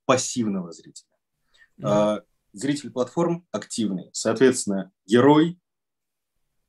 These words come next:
Speaker 1: который зацепит такого активного зрителя, он будет активнее. А, история должна быть более энергичной, э, и более активной и так далее, и так далее.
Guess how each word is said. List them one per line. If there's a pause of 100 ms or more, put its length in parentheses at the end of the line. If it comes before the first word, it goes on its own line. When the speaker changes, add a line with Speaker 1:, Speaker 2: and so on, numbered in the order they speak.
(120)
Speaker 1:
который
зацепит
такого
активного
зрителя,
он
будет
активнее. (520)
А,
история
должна
быть
более
энергичной, (100)
э,
и
более
активной
и
так
далее,
и
так
далее.